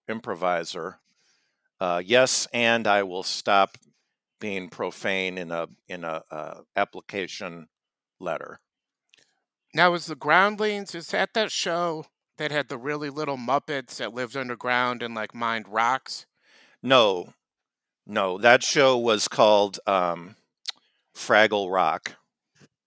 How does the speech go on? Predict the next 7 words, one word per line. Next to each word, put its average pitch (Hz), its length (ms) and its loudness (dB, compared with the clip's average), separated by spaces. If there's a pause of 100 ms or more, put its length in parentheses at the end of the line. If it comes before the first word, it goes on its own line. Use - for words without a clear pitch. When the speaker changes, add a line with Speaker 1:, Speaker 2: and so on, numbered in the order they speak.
(440)
Speaker 2:
Right, 120 400 2 (140)
Speaker 1:
You're 131 140 6
Speaker 2:
right. 185 80 8
Speaker 1:
thinking 156 360 6
of 123 140 8
the 101 140 -4
Ewoks. 90 800 -2